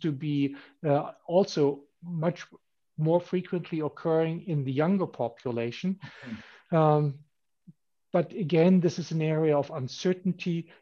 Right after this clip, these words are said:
Speaker 1: and, uh, the epidemiologists have to watch very carefully the signal, uh, occurring now when the elderly population is vaccinated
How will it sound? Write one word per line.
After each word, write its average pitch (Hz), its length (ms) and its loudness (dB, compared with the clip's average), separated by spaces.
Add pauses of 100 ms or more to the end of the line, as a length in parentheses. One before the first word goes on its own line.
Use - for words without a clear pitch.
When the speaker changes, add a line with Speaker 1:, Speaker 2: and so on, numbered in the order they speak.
(220)
Speaker 1:
and, 147 460 2
uh, 165 400 -2
the 147 320 2
epidemiologists 147 960 -2
have 151 260 -4
to 156 120 -4
watch 156 400 -2
very 170 360 2
carefully 143 560 -4
the 127 140 -4
signal, 139 580 -4 (260)
uh, 131 280 0 (840)
occurring 175 600 2 (180)
now 156 540 2 (160)
when 151 240 2
the 156 140 -2
elderly 156 340 0
population 139 680 -4
is 135 140 -6
vaccinated 131 580 -8